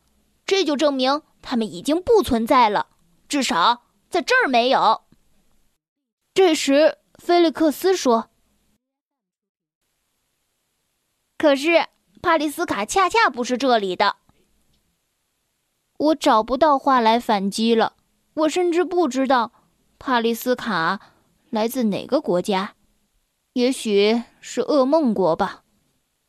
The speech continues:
吕卡趁机提出了一个计划：“我们放学之后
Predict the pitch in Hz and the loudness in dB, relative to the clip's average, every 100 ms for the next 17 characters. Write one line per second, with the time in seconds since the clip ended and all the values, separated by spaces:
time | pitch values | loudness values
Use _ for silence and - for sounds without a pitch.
0 | _ _ _ _ _ _ - 269 320 330 | _ _ _ _ _ _ -4 0 0 0
1 | 262 208 208 220 - 254 233 262 - 233 | 0 2 2 0 0 0 0 -4 -4 -4
2 | 254 269 247 240 269 - 311 226 208 208 | -4 -4 -2 -2 -4 -2 -2 -2 0 -2
3 | - _ _ _ _ _ _ _ _ _ | -4 _ _ _ _ _ _ _ _ _
4 | _ _ _ _ _ _ - 233 226 240 | _ _ _ _ _ _ -4 -2 -2 0
5 | 254 226 247 285 277 269 240 | 0 2 2 2 2 2 0